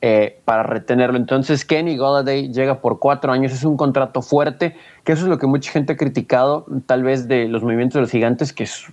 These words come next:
son fuertes cantidades de dinero, compromisos de ciertos jugadores a largo plazo con, con, pues sí, cantidades altas, pero lo permite un poquito el salary cap para ellos a futuro,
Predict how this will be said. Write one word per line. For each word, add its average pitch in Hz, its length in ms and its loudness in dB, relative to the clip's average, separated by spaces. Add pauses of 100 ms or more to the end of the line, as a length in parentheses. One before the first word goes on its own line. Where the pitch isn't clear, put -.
son 98 220 -2
fuertes - 420 0
cantidades 139 380 2
de 151 80 0
dinero, 135 220 2
compromisos 131 720 0 (340)
de 127 100 2
ciertos 147 380 0
jugadores 139 380 0
a 110 40 0
largo 135 440 -2
plazo 127 340 -2
con, 107 220 -4
con, 98 420 -8 (220)
pues 104 140 -6
sí, 110 100 -4
cantidades 113 440 0
altas, 131 280 -2
pero 135 340 0 (480)
lo 165 220 2
permite 175 400 0
un 165 80 -2
poquito 165 380 0
el 135 100 2
salary 135 400 0
cap 233 480 2
para 147 280 0
ellos 180 460 -2
a 135 140 0
futuro, 240 680 2